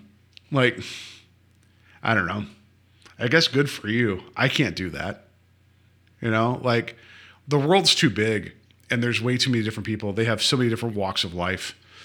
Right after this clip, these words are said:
and so many different lives, and so many different histories. Who am I to be like, "You know what? It's never happened to me." So, like, like, you know what, Terry?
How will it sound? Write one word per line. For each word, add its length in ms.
and 100
so 160
many 160
different 340
lives, 320
and 120
so 140
many 120
different 280
histories. 500
Who 160
am 140
I 100
to 100
be 140
like, 200
"You 80
know 100
what? 220
It's 120
never 220
happened 300
to 40
me." 160
So, 140
like, 160
like, 140
you 60
know 120
what, 360
Terry? 260